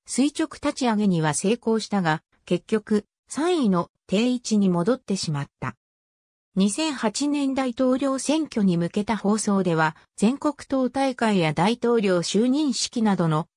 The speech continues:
政治イベントの生放送とインターネットのウェブキャストにも、キャスターとして出演。生放送後のウェブキャストでは、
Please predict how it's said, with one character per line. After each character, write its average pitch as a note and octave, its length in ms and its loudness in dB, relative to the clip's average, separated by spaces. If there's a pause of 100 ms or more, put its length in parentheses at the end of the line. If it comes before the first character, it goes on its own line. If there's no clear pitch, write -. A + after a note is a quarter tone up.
政 C4+ 320 0
治 C#4+ 120 -2
イ C4+ 40 -2
ベ C#4 140 4
ン A3 80 2
ト G3 120 0
の F#3 120 0
生 F3 260 0
放 C#4+ 240 0
送 G#3+ 240 0
と E3 140 -2
イ D#3+ 100 2
ン A#3 80 0
タ C4+ 200 2
ー - 20 0
ネ C4 140 0
ッ - 20 -8
ト F#3 180 -2
の E3 160 0
ウ D#3 40 0
ェ E3 100 2
ブ G3 140 -2
キ - 140 -6
ャ B3+ 60 0
ス - 140 -8
ト F#3 100 0
に E3+ 140 2
も、 C#3+ 180 -4 (240)
キ A#3+ 120 -4
ャ C#4 40 -2
ス - 80 -8
タ A#3 200 0
ー G#3+ 40 -2
と F#3+ 140 -2
し - 120 -8
て F3+ 140 -2
出 - 300 -4
演。 D#3+ 260 0 (480)
生 C4 300 2
放 C4 240 0
送 C4+ 240 0
後 C#4 120 2
の G#3+ 140 2
ウ F3+ 60 2
ェ D#3+ 100 4
ブ A3+ 140 -2
キ A#3 120 -6
ャ C#4 60 -2
ス - 80 -8
ト G3 160 0
で E3+ 100 0
は、 D3 200 2